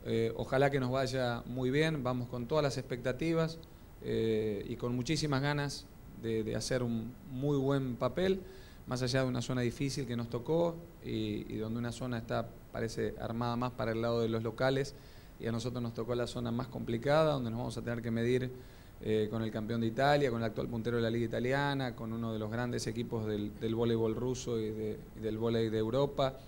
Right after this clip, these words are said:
y con un muy buen equipo americano. La verdad que tenemos muchísima fe. Me hubiera encantado ir, pero no voy a poder ir por mi trabajo, pero, pero es como si estoy yendo, porque siento que estamos muy bien representados.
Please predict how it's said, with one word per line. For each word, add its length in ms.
y 60
con 160
un 80
muy 80
buen 160
equipo 240
americano. 500
La 80
verdad 120
que 80
tenemos 260
muchísima 460
fe. 240
Me 120
hubiera 160
encantado 480
ir, 240
pero 280
no 140
voy 140
a 80
poder 200
ir 200
por 160
mi 80
trabajo, 680
pero, 640
pero 160
es 60
como 240
si 100
estoy 240
yendo, 400
porque 300
siento 260
que 80
estamos 300
muy 140
bien 120
representados. 720